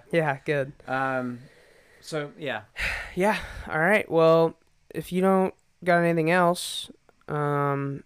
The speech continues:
Speaker 1: I guess we can go ahead and wrap it up. Once
Speaker 2: Yeah.
Speaker 1: again, Mason Charles Co, Aaron Co twenty-nine on Twitter, ebook on Amazon, hardcover on lulu dot com. Um, yeah, if, if you listen this far, you're, you're a maniac.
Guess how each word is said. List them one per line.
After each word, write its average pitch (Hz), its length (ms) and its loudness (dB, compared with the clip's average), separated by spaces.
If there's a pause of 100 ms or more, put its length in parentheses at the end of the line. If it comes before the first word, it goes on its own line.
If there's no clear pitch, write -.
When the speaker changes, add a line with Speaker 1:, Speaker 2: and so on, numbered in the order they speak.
(120)
Speaker 1:
I 151 60 -4
guess 156 200 0
we 165 60 -2
can 151 140 -2
go 147 100 2
ahead 147 100 2
and 143 120 0
wrap 143 220 0
it 143 60 0
up. 143 300 2
Once 147 220 -2
Speaker 2:
Yeah. 151 60 -8
Speaker 1:
again, 151 380 0 (100)
Mason 151 320 -2
Charles 147 320 2
Co, 147 540 2
Aaron 147 220 -4
Co 151 140 -4
twenty-nine 147 540 -2
on 147 140 -2
Twitter, 156 480 2 (460)
ebook 170 480 2
on 156 160 2
Amazon, 147 840 0 (100)
hardcover 147 720 2
on 139 240 0
lulu 143 320 2
dot 135 280 2
com. 135 520 0 (720)
Um, 135 840 2
yeah, 170 260 4
if, - 140 -10
if 143 160 -8
you 147 100 0
listen 147 240 -2
this 143 140 -6
far, 143 500 0 (600)
you're, 135 320 -4
you're 135 180 -2
a 135 40 -2
maniac. 139 720 0